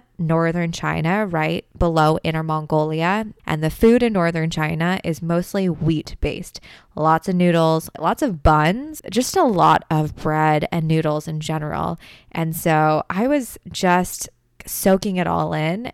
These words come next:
and every meal I would just be so full. And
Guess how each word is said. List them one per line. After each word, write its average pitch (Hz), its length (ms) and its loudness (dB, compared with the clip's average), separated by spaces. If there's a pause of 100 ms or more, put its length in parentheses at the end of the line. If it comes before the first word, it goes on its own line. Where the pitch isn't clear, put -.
(120)
and 156 500 0
every 233 300 0
meal 175 380 -2
I 160 140 0
would 156 120 -2
just 165 220 -4
be 202 120 -4
so 175 320 0
full. 170 500 2 (420)
And 156 480 0